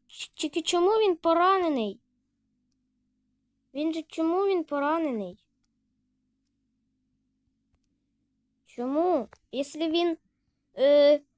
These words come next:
пішов зомбі вбивати, ну його заразили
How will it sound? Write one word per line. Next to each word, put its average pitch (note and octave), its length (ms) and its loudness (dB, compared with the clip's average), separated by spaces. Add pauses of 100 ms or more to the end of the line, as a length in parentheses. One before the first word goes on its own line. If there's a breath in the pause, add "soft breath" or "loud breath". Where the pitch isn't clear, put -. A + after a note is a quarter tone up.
(840)
пішов D#4+ 640 0
зомбі D#4 480 0
вбивати, C#4 600 0
ну B3+ 100 -4
його D4 280 2
заразили C#4 920 -2